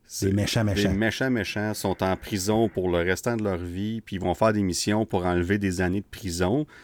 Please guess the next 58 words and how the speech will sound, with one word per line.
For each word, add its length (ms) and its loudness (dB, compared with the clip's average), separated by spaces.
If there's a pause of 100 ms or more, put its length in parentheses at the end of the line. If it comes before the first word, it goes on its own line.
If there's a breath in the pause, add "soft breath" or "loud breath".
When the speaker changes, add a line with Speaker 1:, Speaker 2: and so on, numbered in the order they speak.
(400 loud breath)
Speaker 2:
Mais 240 2
ils 60 4
ont 100 2
tellement 500 -2
d'années 380 0
de 40 -12
prison 460 -2
d'accumuler 720 0
que 100 -2
la 160 0
plupart 260 4
d'entre 380 2
eux, 60 4
même 320 2
s'ils 220 -2
font 280 -6
ça, 300 -2 (560 soft breath)
soit 180 2
qu'ils 140 -4
vont 100 6
mourir 360 4
Speaker 1:
C'est 60 2
un 40 6
Speaker 2:
avant 100 2
de 60 2
Speaker 1:
suicide, 80 2
Speaker 2:
se 60 0
Speaker 1:
c'est 240 2
Speaker 2:
rendre. 80 0
Speaker 1:
ça. 40 -
Speaker 2:
C'est 160 -8
ça. 140 -8
Ben, 120 0
c'est 100 -4
ça 100 -6
le 60 -8
point, 180 -10
tu 80 -20
sais, 120 -8
c'est, 180 -6
c'est 140 -6
ça 140 -2
le 140 -2
point 260 -6
que, 120 -8
c'est 440 -14
pour 100 -4
ça 80 -2
qu'on 120 2
utilise 460 -2
ces 120 -8
personnes-là, 640 -6
puis 120 -8
ils 20 -2
ont 100 0
même 220 -2
des, 240 -4
des, 260 -8